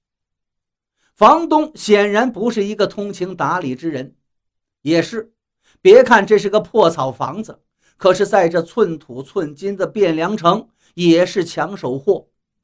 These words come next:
能赚来的钱虽然不多，可蚊子再小也是肉啊。房东自然不是傻子，这李道成已经不是一次两次跟他这么玩了。说实话，论起动脑子来，十个房东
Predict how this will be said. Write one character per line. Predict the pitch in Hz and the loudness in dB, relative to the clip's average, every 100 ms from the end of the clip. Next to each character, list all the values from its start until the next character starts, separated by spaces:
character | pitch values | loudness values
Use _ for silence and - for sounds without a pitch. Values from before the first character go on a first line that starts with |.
| _ _ - | _ _ -2
能 | 220 302 | 0 2
赚 | 302 285 220 | 4 6 6
来 | 233 | 4
的 | 240 | 2
钱 | - 196 226 | 2 0 0
虽 | 247 302 311 | -2 -6 -4
然 | 262 247 | 0 0
不 | 254 240 | 0 0
多， | 208 247 254 254 _ _ | 2 4 2 0 _ _
可 | 202 | -2
蚊 | 190 214 247 | 2 2 2
子 | 240 | -2
再 | 233 190 156 | 0 0 0
小 | 139 127 165 | -2 -4 -4
也 | 160 131 | -6 -10
是 | 131 175 | -10 -8
肉 | 226 160 - | -4 -4 -6
啊。 | _ _ _ _ _ _ _ _ - | _ _ _ _ _ _ _ _ 0
房 | 185 269 294 | 0 2 0
东 | 262 254 | 0 -2
自 | 262 220 | 2 2
然 | 196 202 | 2 0
不 | 170 196 | -2 -2
是 | 180 | -2
傻 | 170 113 95 | -4 -6 -8
子， | - - _ _ _ _ - | -16 -20 _ _ _ _ 0
这 | 220 | 2
李 | 202 180 | 4 4
道 | 208 202 | 6 4
成 | 175 196 | 4 -2
已 | 180 170 | -4 -4
经 | 196 165 | -2 0
不 | 175 | -2
是 | 208 190 | 0 0
一 | 170 233 | 0 -2
次 | 233 | -2
两 | 190 160 147 | 0 0 -2
次 | 170 202 | -4 -4
跟 | 170 165 | -2 -2
他 | 156 | -4
这 | 156 139 | -6 -6
么 | 117 | -6
玩 | 104 107 139 | -10 -12 -14
了。 | - _ _ _ _ _ _ | -14 _ _ _ _ _ _
说 | _ 233 233 | _ 4 4
实 | 226 196 | 4 0
话， | 214 165 - _ _ - | 2 2 0 _ _ 2
论 | 226 226 | 4 4
起 | 196 175 | 2 -2
动 | 180 220 175 | 0 0 2
脑 | 156 120 | 0 -2
子 | 135 185 | 0 0
来， | 127 - _ _ _ | 0 -6 _ _ _
十 | - 254 339 | -4 -2 2
个 | 311 | 2
房 | - 180 226 | 2 2 0
东 | 226 240 | 0 -2